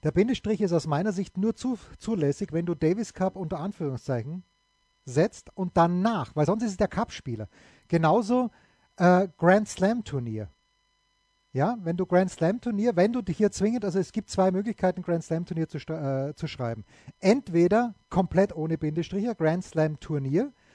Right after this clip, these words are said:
oder aber wenn du zwingend einen Bindestrich setzen musst, dann musst du zwei setzen, nämlich zwischen Grand und Slam und zwischen Slam und Turnier. Weil wenn du nämlich Grand Slam Bindestrich Turnier, dann ist es nur das Slam Turnier und ist auf, verzweifelt auf der Suche nach dem Grand,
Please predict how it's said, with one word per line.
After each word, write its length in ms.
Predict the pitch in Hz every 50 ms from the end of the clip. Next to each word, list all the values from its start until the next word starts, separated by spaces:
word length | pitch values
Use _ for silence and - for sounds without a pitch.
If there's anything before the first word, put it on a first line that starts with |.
| _ _ - - _
oder 260 | - 208 254 294 240 156
aber 240 | 147 143 170 160
wenn 180 | 143 175 220 240
du 140 | 240 226 208
zwingend 380 | - - - 196 226 262 247
einen 120 | - 196 156
Bindestrich 680 | - 214 233 240 214 - - 190 175 160 - - _ _ _ _
setzen 380 | - 139 123 160 190 - - 233
musst, 120 | 208 -
dann 80 | 214 196
musst 160 | 208 185 -
du 60 | 233
zwei 240 | - - 196 220 240
setzen, 300 | 185 147 127 - - 160
nämlich 160 | 160 160 143
zwischen 260 | - 185 156 - 175
Grand 340 | - 143 143 147 175 233 - - _ _ _ _
und 180 | - 180 151
Slam 320 | - - - 151 170 220 233
und 80 | 214
zwischen 220 | - 196 - - 170
Slam 380 | - - - 151 156 196 214
und 180 | 185 196 180 -
Turnier. 380 | - 190 190 202 208 165 113 - - _ _ _ _ _ _
Weil 120 | - 160 165
wenn 120 | 196 214
du 80 | 214 214
nämlich 240 | 202 202 190 156 -
Grand 420 | - 160 160 175 220 262 - - 156
Slam 380 | - - - 170 170 196 226 202
Bindestrich 460 | 208 214 220 208 - - 196 185 -
Turnier, 320 | - 185 156 156 185 247
dann 140 | - 214 196
ist 100 | 196 -
es 80 | 202 185
nur 100 | 208 208
das 180 | 202 190 -
Slam 280 | - - 175 185 220 226
Turnier 360 | - - 131 113 117 110 101 - _ _ _ _ _ _ _ _ _ _
und 300 | - 180 185 190 190 -
ist 240 | - 202 190 -
auf, 140 | 214 202 180
verzweifelt 680 | - - - 180 - - - 156 156 190 226 - 247 208
auf 140 | 190 170 -
der 120 | 202 180
Suche 260 | 143 175 226 - 240
nach 140 | 190 185 160
dem 180 | - 196 175 -
Grand, 400 | 165 175 180 175 147 120 -